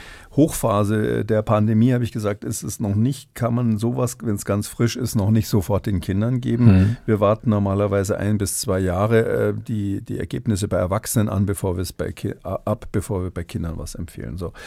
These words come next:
Speaker 1: Und
Speaker 2: Ja.
Speaker 1: die stiko hat dann tatsächlich auch das bei Kindern erstmal nicht empfohlen und ist dafür international, hm, kritisiert worden. Vor allem die Amerikaner haben gesagt, „Was ist denn da los in Deutschland? Das sind doch die gleichen, die immer die Masern einschleppen bei uns und so.“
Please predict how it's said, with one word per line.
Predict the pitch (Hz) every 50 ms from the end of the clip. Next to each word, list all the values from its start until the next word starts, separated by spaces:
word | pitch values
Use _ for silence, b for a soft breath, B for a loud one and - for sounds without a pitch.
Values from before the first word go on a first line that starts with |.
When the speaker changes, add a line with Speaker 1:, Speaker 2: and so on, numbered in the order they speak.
| B B B B B B B B B B
Speaker 1:
Und | - 127 135
Speaker 2:
Ja. | 113
Speaker 1:
die | 156 143 120
stiko | - - 156 165 170 - 202 165 131
hat | 151 165 - -
dann | 180 160
tatsächlich | - 160 170 165 - 214 220 156 131 107 - -
auch | - 117 120 131 - -
das | - 151 127 -
bei | - 123 123
Kindern | - - 147 147 147 147 -
erstmal | - 127 - - 135 123 117
nicht | 117 127 - 202
empfohlen | 180 - - 117 90 85 - 98 - B B B B B B
und | B 120 120 131
ist | 139 - -
dafür | 139 127 - - 131 131 160
international, | 139 139 156 147 139 135 127 - - 135 120 104 95 95 117 135 151 - - _ -
hm, | - - - -
kritisiert | - 147 131 147 139 120 120 107 101 - -
worden. | 80 78 90 92
Vor | - - - 135
allem | 165 170
die | 147 120
Amerikaner | 107 104 101 101 - 107 120 143 147 131
haben | 120 120
gesagt, | 110 95 107 110 107 -
„Was | 104 90
ist | 117 123 113
denn | 123 107
da | 92 87
los | 98 107 127 139 127 -
in | 143 -
Deutschland? | 101 107 - - - - 120 113 104
Das | 90 -
sind | - 92
doch | 85
die | - - 87
gleichen, | - 80 - 104 - - 101
die | 107
immer | 107 92 90 95
die | 95 90
Masern | 90 101 123 135 131 131 120 -
einschleppen | 113 117 113 - - 120 113 - - 110
bei | 107 110
uns | 107 104 104 110 101 117
und | 98 90
so.“ | - 101 98 101